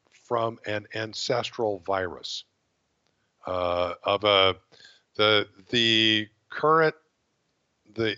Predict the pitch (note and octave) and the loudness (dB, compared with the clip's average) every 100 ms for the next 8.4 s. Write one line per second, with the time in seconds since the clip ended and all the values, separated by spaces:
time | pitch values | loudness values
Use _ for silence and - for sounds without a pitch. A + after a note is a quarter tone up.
0 | G2+ G#2+ G2+ F#2 _ _ - G2+ F#2+ F#2+ | -6 -6 -6 -8 _ _ -8 -6 -4 -6
1 | F#2 - _ _ _ - D#3+ E3 B2+ B2 | -8 -12 _ _ _ -2 2 2 2 0
2 | G#2+ - - - B2 A#2 F2 G#2+ G#2+ G#2+ | 0 -2 -4 -2 -2 -2 -4 0 0 0
3 | G#2 - - _ _ F#2 G2+ F#2+ F#2+ _ | -4 -6 -12 _ _ -4 -2 -2 -6 _
4 | _ _ G2+ A#2 - - A#2 A2 - F#2+ | _ _ -4 -4 -4 -4 -4 -4 -8 -12
5 | F2+ G2+ G#2+ - F2+ E2+ - - - - | -4 -2 -2 -4 -8 -8 -12 -14 -20 -20
6 | _ F2+ F2 F2+ A2+ G#2 - F2+ F#2 G2+ | _ -8 -8 -8 -10 -10 -12 -12 -10 -10
7 | F2+ D#2+ - - F2 D2+ E2+ A2 B2+ A#2+ | -10 -12 -10 -8 -8 -8 -8 -6 -6 -2
8 | A#2+ B2+ E3 - | 0 0 -2 -6